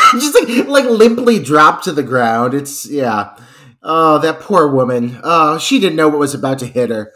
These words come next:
But, uh, so, yeah, so at, at this point, you've got Irene hiding behind this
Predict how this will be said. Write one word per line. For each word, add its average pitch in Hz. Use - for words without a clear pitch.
But, 202
uh, 196
so, 208
yeah, 175
so 175
at, 175
at 180
this 208
point, 185
you've 165
got 170
Irene 160
hiding 185
behind 165
this -